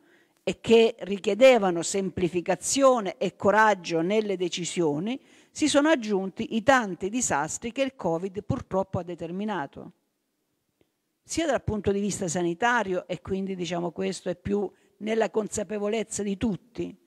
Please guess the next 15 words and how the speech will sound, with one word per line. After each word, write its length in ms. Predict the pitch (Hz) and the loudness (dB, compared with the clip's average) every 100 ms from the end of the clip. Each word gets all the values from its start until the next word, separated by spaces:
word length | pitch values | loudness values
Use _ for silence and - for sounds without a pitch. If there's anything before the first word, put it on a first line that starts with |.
| _ _ _ | _ _ _
i 100 | - | -4
morti, 600 | 202 240 240 233 - 247 - | 2 4 2 -2 -8 -10 -8
le 120 | 180 | -10
persone 800 | 190 170 - 208 196 190 185 - _ _ _ | -6 -6 0 2 4 2 -2 -6 _ _ _
che 120 | - | -6
sono 240 | 175 190 175 | -4 -2 -2
state 400 | - 202 185 180 | -2 -2 -2 -2
colpite 480 | 196 170 - 196 180 | -2 -2 -2 -2 0
negli 240 | 180 190 | 0 0
affetti, 760 | 185 - 269 262 262 - 247 - _ _ _ _ _ _ _ _ _ _ _ _ _ _ | -2 0 0 0 -4 -6 -4 -6 _ _ _ _ _ _ _ _ _ _ _ _ _ _
le 160 | 202 226 | 4 6
difficoltà 960 | 202 - 208 190 196 180 214 202 196 - _ _ _ _ _ | 6 -2 -2 2 2 2 0 2 2 -2 _ _ _ _ _
ad 140 | 208 214 | 4 6
a-, 160 | 202 - _ _ | 4 0 _ _
uscire 760 | 208 - 285 277 190 160 160 | 0 4 4 4 4 0 -4